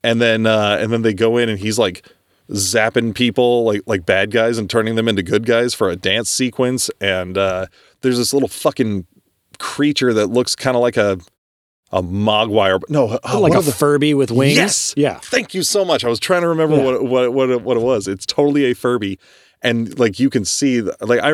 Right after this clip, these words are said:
Speaker 1: that's the only thing I really remember from when I was a kid, like, that thing flying around in three D.
Speaker 2: Yeah, and flying right into your face at
Speaker 1: Yeah.
Speaker 2: one point and then flying back. Yeah. Oh, yeah.
Speaker 1: Um, and apparently the, uh, the villainess was played by Angelica Houston.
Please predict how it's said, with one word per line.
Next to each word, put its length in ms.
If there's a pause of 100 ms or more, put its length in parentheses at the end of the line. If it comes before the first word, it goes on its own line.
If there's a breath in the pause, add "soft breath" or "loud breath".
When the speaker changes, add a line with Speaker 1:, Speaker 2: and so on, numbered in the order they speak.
(120)
Speaker 1:
that's 240
the 80
only 140
thing 160
I 60
really 360
remember 580 (220)
from 180
when 100
I 60
was 140
a 40
kid, 240
like, 220 (240 loud breath)
that 300
thing 240
flying 320
around 280
in 120
three 240
D. 140 (160)
Speaker 2:
Yeah, 140
and 80
flying 300
right 220
into 120
your 140
face 380
at 60
Speaker 1:
Yeah. 180
Speaker 2:
one 60
point 260
and 80
then 100
flying 320
back. 320
Yeah. 160 (280)
Oh, 100
yeah. 200 (440)
Speaker 1:
Um, 360
and 200
apparently 340
the, 220
uh, 140
the 100
villainess 680 (100)
was 240
played 360
by 440 (200)
Angelica 460
Houston. 560